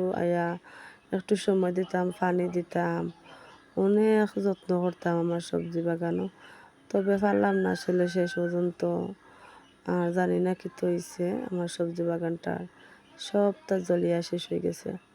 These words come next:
তো আমি কিন্তু মানে কোনো সারও ব্যবহার করছি না। আর মানে যা দেওয়ার মতো মানে একটু মানে গোবর দিতাম সব সময়। তো অনেক কষ্ট লাগে আসলে। তারপরেও এক সময় হইলে ইচ্ছা করে যে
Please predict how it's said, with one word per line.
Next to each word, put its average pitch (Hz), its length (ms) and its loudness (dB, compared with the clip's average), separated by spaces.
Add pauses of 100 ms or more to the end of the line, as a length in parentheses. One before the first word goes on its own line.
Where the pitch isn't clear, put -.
(1000)
তো - 80 0
আমি 202 240 4
কিন্তু 214 340 0
মানে 208 260 4
কোনো 208 280 2
সারও 196 420 2
ব্যবহার 175 420 0
করছি 170 340 -6
না। 170 140 -2 (880)
আর 175 340 0
মানে 180 360 2
যা 185 240 2
দেওয়ার 185 220 2
মতো 190 280 -2 (140)
মানে 185 260 0 (920)
একটু 175 360 -4 (240)
মানে 180 260 2 (360)
গোবর 185 340 0
দিতাম 185 300 2
সব 190 220 -2
সময়। 185 360 -4 (720)
তো - 160 -14
অনেক 233 200 4 (120)
কষ্ট - 240 -2
লাগে 202 280 4
আসলে। 180 440 0
তারপরেও 208 560 2 (680)
এক 214 160 0
সময় 233 320 2
হইলে 226 220 6
ইচ্ছা 226 320 2
করে 202 240 2
যে 190 160 2